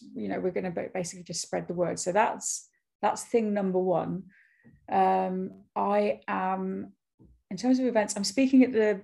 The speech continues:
um, Disability Business Forum on the twenty-ninth of June, uh, which is exciting. I'm actually doing a talk next week at the Evening Standards S M E Expo in Olympia at five past three, more about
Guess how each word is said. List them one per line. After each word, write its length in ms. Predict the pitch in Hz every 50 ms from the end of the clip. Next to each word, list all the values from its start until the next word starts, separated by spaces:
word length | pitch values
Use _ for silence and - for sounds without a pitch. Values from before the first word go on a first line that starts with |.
| _ -
um, 420 | 208 202 196 190 190 190 185 185 - _ _ _ _ _ _ _ _ _ _
Disability 500 | - 214 - - 196 208 208 196 - 202
Business 400 | 170 - 208 196 196 180 175 -
Forum 540 | - - 180 175 170 170 175 180 190 196 202 -
on 140 | - 202 190
the 60 | 185
twenty-ninth 880 | 185 - 202 190 170 - 180 185 185 190 190 190 185 185 - - -
of 100 | 180 170
June, 560 | - - 185 180 180 - 175 190 214 240 254 - _ _ _ _ _ _ _ _ _ _ _ _ _ _ _ -
uh, 120 | 196 185 185
which 240 | 180 196 - -
is 260 | 196 185 180 - - -
exciting. 480 | - 185 - 190 185 180 170 - 202
I'm 60 | 214
actually 300 | 233 254 247 247 240 226
doing 280 | - 233 226 220 208 208
a 100 | 190 196
talk 300 | - - 220 208 196 -
next 360 | 208 202 202 196 - - - 202
week 440 | 196 214 196 190 - - - - _ _ _ _ _ -
at 280 | 196 180 - - - - - -
the 80 | 214 214
Evening 320 | - 220 202 202 196 196
Standards 500 | - - 202 196 196 190 185 180 180 - -
S 200 | 196 180 - -
M 140 | 202 190 196
E 220 | 190 190 185 - -
Expo 500 | - - - - - - 185 180 180 185
in 60 | 190
Olympia 580 | 185 196 196 196 180 180 - 175 175 180 180 - _ -
at 220 | 190 185 - - -
five 340 | - 233 233 233 226 226 -
past 240 | 180 175 175 -
three, 240 | - 175 170 170 170 - - - - - _ _ _ -
more 500 | - 202 214 240 262 269 269 262 262 -
about 240 | - - 226 - -